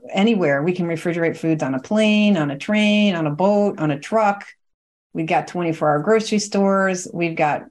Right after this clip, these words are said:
greenhouses, and we've got, we can use wherever the weather is good for growing something at a certain time of year, we've got it. And we somehow have the capacity to send enough planes back and forth all over that you can have whatever you want.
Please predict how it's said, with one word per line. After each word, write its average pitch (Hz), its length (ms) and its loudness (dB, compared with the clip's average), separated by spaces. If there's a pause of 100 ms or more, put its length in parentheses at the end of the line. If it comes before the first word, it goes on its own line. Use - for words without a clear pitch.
greenhouses, 185 960 2
and 156 80 0
we've 151 240 -2 (320)
got, 175 400 -4
we 190 200 0
can 220 240 2
use 226 500 4 (240)
wherever 214 380 0
the 220 80 2
weather 202 280 4
is 202 120 0
good 196 240 0
for 190 120 -6
growing 180 280 0
something 180 400 -2
at 165 100 -2
a - 40 -12
certain 165 240 -4
time 165 200 -2
of 165 100 -6
year, 190 220 2
we've 156 160 -4
got 185 260 0
it. 151 140 -2
And 165 160 -4
we 170 80 -4
somehow 208 480 0
have 180 220 -2
the 165 80 -8
capacity 175 640 -6
to 156 80 -6
send 180 240 -6
enough 175 240 -6
planes 175 420 -2
back 160 220 -2
and 165 120 -8
forth 165 220 -4
all 156 200 -2
over 156 300 -6 (440)
that 202 180 0
you 233 60 2
can 240 140 2
have 240 180 2
whatever 254 260 2
you 254 140 4
want. 143 240 -4